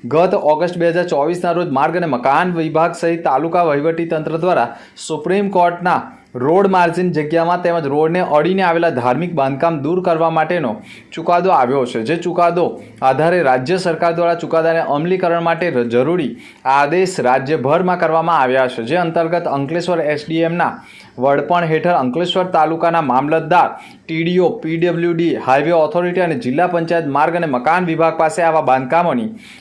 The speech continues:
વિગતો મેળવી હતી અને બારથી વધુ રોડ માર્જિનમાં આવતા દબાણ અંગે જે તે ધાર્મિક સ્થળ સંચાલકને નોટિસ પાઠવી હતી, જે બાદ પણ વધુ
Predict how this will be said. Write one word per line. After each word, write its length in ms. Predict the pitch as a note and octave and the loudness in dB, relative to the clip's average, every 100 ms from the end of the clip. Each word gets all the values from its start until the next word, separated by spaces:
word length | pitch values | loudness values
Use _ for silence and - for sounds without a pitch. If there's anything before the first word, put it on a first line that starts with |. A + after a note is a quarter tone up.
| - | -10
વિગતો 440 | B2 D3 E3+ E3+ F3 | -6 0 0 2 0
મેળવી 320 | C3+ C3 B2+ | 0 0 -2
હતી 260 | - G2+ - _ _ _ B2+ | -2 -10 -14 _ _ _ -4
અને 320 | D3+ D3+ - - B2+ | -2 -2 -4 -12 0
બારથી 500 | C#3+ D3 D#3 G3 F#3 | 4 4 2 -2 -2
વધુ 520 | C3+ D3 F3+ B2+ - | -2 0 0 0 -4
રોડ 380 | B2 D3+ F3+ F#3 | 0 2 4 4
માર્જિનમાં 720 | D#3 D3+ D3 D#3+ F3+ F3+ F3+ | 2 2 2 0 0 0 0
આવતા 340 | D3+ D3 D#3+ E3+ | 0 0 2 0
દબાણ 400 | C3+ C3 E3 E3+ | 2 2 2 2
અંગે 340 | D3+ D#3 E3+ | -2 -2 -2
જે 240 | A#2+ B2+ | 0 -2
તે 140 | C3 F3 | 0 -2
ધાર્મિક 460 | A#2 A#2+ D3 E3 | 0 0 0 -4
સ્થળ 300 | - D3+ D#3+ - - - - | -4 2 2 2 -8 -18 -10
સંચાલકને 580 | D3+ C#3+ F3 F3 E3+ F3 | -4 -2 2 2 0 -2
નોટિસ 460 | D3+ B2+ C3+ F3+ F3 | 0 0 0 -2 -2
પાઠવી 320 | C#3 B2+ F3 | -2 0 -2
હતી, 160 | D3 C#3+ | -2 -2
જે 140 | C3+ | -2
બાદ 300 | D3+ D3 D#3 | 2 2 2
પણ 140 | F#3 E3+ | -2 0
વધુ 460 | C#3+ C#3+ D#3 - | 0 -2 -4 -6